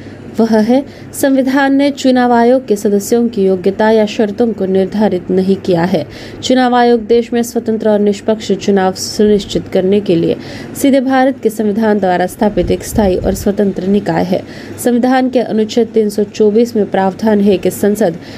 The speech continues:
राज्य विधानसभाओं, भारत के राष्ट्रपति के कार्यालय में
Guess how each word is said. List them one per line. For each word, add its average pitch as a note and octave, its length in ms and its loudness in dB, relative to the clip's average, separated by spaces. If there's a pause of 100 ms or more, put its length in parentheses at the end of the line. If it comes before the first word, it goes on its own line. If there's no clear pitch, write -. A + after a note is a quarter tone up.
(180)
राज्य A#3 460 0
विधानसभाओं, G3+ 920 0
भारत A3+ 360 2 (120)
के F#3+ 80 2
राष्ट्रपति G#3+ 560 0
के F#3+ 160 -2
कार्यालय F#3 540 2
में A3 180 2